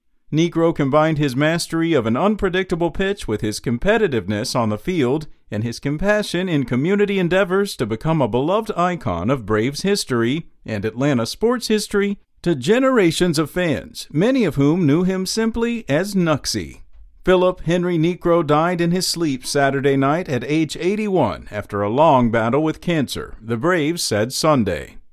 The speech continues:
Former Brave star Dale Murphy, who last spoke with Niekro about a month ago, described his ex-teammate as the ultimate gamer and competitor, and remembered that he always wanted the ball and never wanted to come out of a game. In politics,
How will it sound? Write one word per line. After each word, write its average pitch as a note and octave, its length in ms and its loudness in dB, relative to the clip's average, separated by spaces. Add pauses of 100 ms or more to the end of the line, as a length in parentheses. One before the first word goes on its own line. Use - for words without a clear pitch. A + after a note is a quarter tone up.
(240)
Former G3 440 4
Brave E3+ 360 0
star F3 320 4
Dale F3 280 0
Murphy, E3+ 580 -2
who A#2 120 -2
last C#3+ 280 0
spoke F3+ 300 2
with A#2 120 -2
Niekro C3 480 2
about C3 220 2
a A#2+ 60 4
month E3 260 2
ago, F3 520 0
described A#3+ 520 -2
his G3 160 -2
ex-teammate F#3 640 0
as E3+ 200 0
the E3 260 -4
ultimate A3 460 -2
gamer E3+ 360 -2
and C#3+ 220 -2
competitor, D3 720 -2 (160)
and F2+ 160 -8
remembered C#3+ 480 0
that C3 160 0
he B2+ 320 -2
always A#3+ 480 0
wanted E3+ 300 0
the F3+ 40 0
ball D#3 440 0 (100)
and G2 180 -2
never C#3 400 0
wanted B2 320 0
to - 80 -2
come F3 300 0
out E2 320 -4
of A2 160 -2
a C3+ 80 0
game. G2 440 -4 (1040)
In A#3+ 300 4
politics, G3 880 0